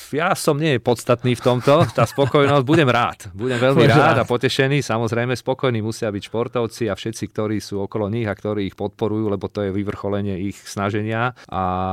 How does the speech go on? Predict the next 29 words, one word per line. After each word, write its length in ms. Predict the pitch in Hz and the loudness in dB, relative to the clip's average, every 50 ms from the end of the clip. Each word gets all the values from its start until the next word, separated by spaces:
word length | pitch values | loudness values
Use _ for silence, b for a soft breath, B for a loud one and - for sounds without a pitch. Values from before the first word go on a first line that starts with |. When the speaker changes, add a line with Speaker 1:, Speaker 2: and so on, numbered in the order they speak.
| 95 95 80 - - | -4 -4 -6 -10 -4
Speaker 1:
to, 160 | - 117 117 | -2 -2 0
že 160 | 120 120 - | 0 -2 -2
sa 160 | - 117 117 | -2 -2 -2
im 80 | 113 101 | -4 -6
v 240 | - _ - 117 117 | -8 _ -6 -6 -4
prípade 400 | 113 - 110 110 110 107 104 - | 0 0 0 0 2 0 0 0
úspechu 480 | 123 123 120 - - 123 110 - 101 | -2 -4 -6 -4 -4 -4 -4 -4 -4
podarí 320 | - 117 113 117 110 107 104 | -2 -2 -2 0 -2 -2 -2
získať 340 | 113 - - - 101 95 | -4 -4 -4 -4 -4 -2
medaila, 320 | 104 113 117 117 110 107 107 | -2 -4 -2 -2 -2 -2 -2
tak 240 | - - 98 92 98 | -4 -4 -6 -4 -4
bude 160 | 107 110 104 | -4 -4 -4
to 160 | - - 104 | -2 -4 -4
naša 320 | 98 104 104 101 - 113 | -2 -2 -4 -4 -4 -8
taká, 480 | 101 - 101 - - 113 104 95 92 92 | -6 -6 -8 -6 -4 -4 -4 -4 -4 -6
by 160 | 87 90 92 | -8 -10 -12
som 160 | - - 98 | -12 -12 -10
povedal, 720 | - 95 95 98 92 95 90 90 87 85 82 82 82 - 78 | -8 -8 -8 -6 -6 -6 -8 -8 -8 -10 -10 -12 -12 -14 -14
mm, 480 | 82 85 82 82 82 87 85 87 _ | -14 -14 -14 -16 -16 -18 -20 -20 _
také 320 | _ - - - 80 76 78 _ _ _ | _ -18 -16 -16 -16 -18 -18 _ _ _
zadosťučinenie, 800 | _ - 95 113 135 127 104 120 117 - 120 113 117 113 110 110 | _ -4 0 2 2 2 2 0 -2 -2 0 0 0 0 0 0
že 160 | 104 113 107 | 0 0 -2
sme 240 | - - 110 98 95 | -2 -2 -2 -2 -2
aj 160 | 90 90 90 | -2 -2 -2
my 160 | 98 110 113 | -2 -2 -2
pomohli 480 | - - - 101 101 107 98 95 104 104 | -4 -4 -4 -4 -2 0 -2 0 0 -2
a 80 | 92 - | -2 -2
prispeli 480 | - 107 110 - - 110 98 95 82 | -4 -4 -4 -2 -2 -2 -2 -2 -2
tomu 320 | - 90 98 104 101 110 | -4 -4 -4 -4 -4 -4